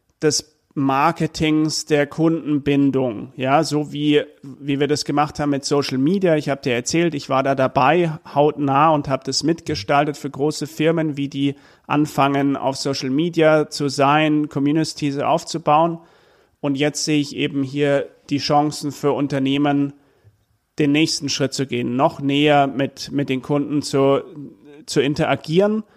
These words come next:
und das auch im Sinne des Web drei noch mehr zu einer Co-Creation zu machen, zu einer Kollaboration, ja, zu einem,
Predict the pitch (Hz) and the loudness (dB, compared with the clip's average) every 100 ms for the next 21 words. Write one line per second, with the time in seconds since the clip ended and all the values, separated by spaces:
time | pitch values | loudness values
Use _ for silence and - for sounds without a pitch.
0 | _ _ _ _ _ _ _ 156 170 190 | _ _ _ _ _ _ _ 2 2 0
1 | 185 - - 165 160 - 165 165 156 175 | -4 -8 0 2 2 0 2 2 0 2
2 | 185 165 156 - 156 147 - 135 147 175 | 2 2 0 2 0 0 -4 0 2 2
3 | - 160 151 143 156 160 - 151 147 147 | 0 -2 0 0 0 0 -2 -2 0 0
4 | 139 - _ _ - - 180 180 156 143 | -2 -10 _ _ -10 0 0 0 -2 2
5 | 127 127 131 127 127 127 123 131 123 123 | 2 0 -4 -6 -4 -4 -6 -8 -6 -4
6 | 127 131 - 151 151 147 143 139 131 - | -4 -4 -4 0 0 2 2 2 0 -2
7 | - 170 175 139 - 123 135 151 - 156 | 0 4 4 2 -4 -8 -4 -4 -4 -2
8 | 139 143 143 139 | 0 2 2 0